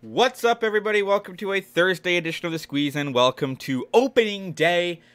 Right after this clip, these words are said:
of Major League Baseball. I was having this conversation with my wife earlier this morning. I always think during the off season, "Yeah, maybe, maybe basketball is my favorite sport, maybe the N F L, football is my favorite sport."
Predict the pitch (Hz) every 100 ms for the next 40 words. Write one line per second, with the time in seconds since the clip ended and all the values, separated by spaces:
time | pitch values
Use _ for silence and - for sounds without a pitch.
0 | _ _ 175 151 147 151 139 151 143 135
1 | 127 120 113 110 - 113 117 110 123 113
2 | 117 113 - 113 110 - 110 - 113 -
3 | 104 101 101 - 107 104 101 101 95 -
4 | 95 95 98 95 107 165 160 160 151 -
5 | 143 135 113 113 113 - 107 123 156 185
6 | 180 180 185 160 - - - 175 156 131
7 | 139 - 143 143 143 139 135 143 131 135
8 | - 139 139 127 139 147 143 143 131 135
9 | 135 127 143 139 135 131 135 123 131 127
10 | - 139 135 131